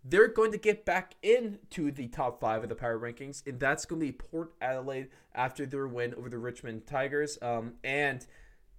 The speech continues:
and once again, uh, like, like the last really few rounds, really, uh, uh, for the most part, at least in the last two, I got the top five teams of the ladder in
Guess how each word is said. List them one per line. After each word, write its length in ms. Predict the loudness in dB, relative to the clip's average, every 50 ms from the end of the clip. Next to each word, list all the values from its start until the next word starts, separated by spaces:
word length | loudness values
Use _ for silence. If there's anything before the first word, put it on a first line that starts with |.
| -20 -20 -20 -20 -20 -20 -10 -6
and 100 | -2 2
once 220 | 2 2 4 2 0
again, 460 | -2 0 2 4 4 4 2 -2 -8 -12 -8
uh, 360 | -6 -2 -2 0 2 2 0 0
like, 260 | 0 -2 -2 -2 -2
like 200 | -2 -4 -4 -2
the 60 | -2 0
last 340 | 2 2 4 2 0 -4 -8 -10 -10 -8
really 300 | -4 -4 -2 -2 -4 -4
few 280 | -6 -6 -4 -4 -2
rounds, 480 | 0 -2 -2 -2 -2 -6 -6 -8 -8 -8
really, 420 | -4 -2 -2 0 0 -2 -2 -2
uh, 320 | 0 0 0 0 0 -2 -4 -8 -8
uh, 100 | -8 -8 -8 -8 -12 -6
for 160 | -2 -2 0
the 60 | 0
most 200 | 0 -2 -2 0
part, 100 | 0 0
at 60 | 2 2
least 200 | 2 0 0 -2
in 40 | -2
the 60 | -2
last 280 | 0 0 0 -4 -4 -4
two, 240 | -2 -2 -2 -4 -6 -12 -20 _ _ _
I 80 | -2 0
got 160 | 2 2 0 -2
the 80 | -4
top 300 | -4 -2 -2 -2 -2 -2
five 180 | -2 -2 -4 -4
teams 240 | -6 -10 -10 -10 -10
of 60 | -8 -6
the 60 | -4
ladder 340 | -2 -2 -2 -2 -2 -4 -4
in 420 | -6 -4 -4 -4 -4 -4 -6 -10